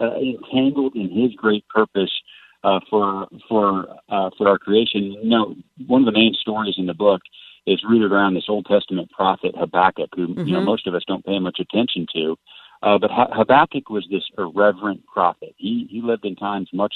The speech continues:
Speaker 1: like ours where he looked around and he was frustrated with what he saw. And he did something that was pretty atypical for a prophet. He, he actually confronted God with it and blamed God for all that was happening because God was absent. But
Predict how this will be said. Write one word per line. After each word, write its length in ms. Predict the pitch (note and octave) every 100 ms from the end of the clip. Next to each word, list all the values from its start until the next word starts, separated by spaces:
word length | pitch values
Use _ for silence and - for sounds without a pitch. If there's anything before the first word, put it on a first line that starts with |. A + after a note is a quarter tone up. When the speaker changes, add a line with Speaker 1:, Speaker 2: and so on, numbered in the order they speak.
| G2
Speaker 1:
like 180 | F2 -
ours 380 | G2 G2 F#2 E2
where 380 | F2 F2 E2+ E2+ _ _ _ _ _
he 160 | C3+ B2+
looked 240 | B2+ -
around 420 | G2 G2 G#2+ G#2
and 100 | E2+
he 140 | G2 B2
was 160 | E2+ - -
frustrated 600 | G#2+ G#2 - F#2 D#2+ G2
with 140 | F2 E2
what 160 | G2 F2
he 180 | E2 E2 -
saw. 340 | A#2+ F#2+ E2 - _ _ _ -
And 120 | A2
he 60 | E3
did 160 | E3 -
something 300 | C#3+ B2 B2
that 120 | G#2
was 180 | G2 - _ _
pretty 480 | - D3+ A2 G#2+ A2+ -
atypical 440 | B2 - - E2+ D#2 -
for 140 | F2
a 60 | -
prophet. 460 | - A2 F2+ - -
He, 300 | A2 A#2+ -
he 180 | A2+ B2+
actually 240 | - F#2
confronted 580 | - F2 - C#3+ C#3 A2
God 240 | F2+ E2 D#2+
with 160 | E2 -
it 140 | F2 - _ - _ -
and 240 | G2+ F2+
blamed 540 | G2+ A2 C3 C3+ A2+ G2
God 380 | G#2 G#2+ G2+ -
for 240 | F#2+ F2 - _ -
all 180 | G#2+ G#2
that 120 | F#2
was 120 | F2
happening 440 | G#2+ A2 - E2+ D#2+
because 280 | E2 F#2 E2
God 260 | G2+ F#2+ G2+
was 180 | F2 D#2+
absent. 480 | F#2 G2+ - E2+ E2+
But 140 | F#2+